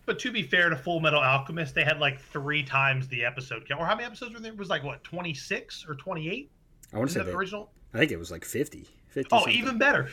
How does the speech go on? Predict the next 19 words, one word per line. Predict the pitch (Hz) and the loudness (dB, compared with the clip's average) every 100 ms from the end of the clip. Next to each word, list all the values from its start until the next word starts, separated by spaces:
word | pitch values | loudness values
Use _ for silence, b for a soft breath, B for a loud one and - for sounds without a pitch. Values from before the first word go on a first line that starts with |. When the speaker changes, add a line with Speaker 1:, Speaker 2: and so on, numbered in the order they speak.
| - | 0
Speaker 1:
So | 202 | 2
they | 185 233 | 4 6
had, | 233 160 | 6 8
Speaker 2:
Yeah. | |
Speaker 1:
like, | 151 175 | 6 2
five | - - 185 185 220 220 | -4 -2 4 6 4 2
times | 190 175 202 190 | -2 0 -2 -6
the, | 151 143 - | -10 -14 -8
the, | 160 151 139 B B | -6 -6 -8 B B
the | 165 151 151 | -4 -2 -2
chance | - 160 160 151 | -2 0 0 -4
to | 143 | -14
tell | 131 147 127 | -4 -4 -4
the | |
story. | - - 143 123 110 - _ | -14 -10 -6 -6 -8 -12 _
Speaker 2:
Yeah, | 147 87 | 0 2
they | 120 | 0
did. | 107 90 | -2 -4
Speaker 1:
But | 131 151 135 | 4 6 4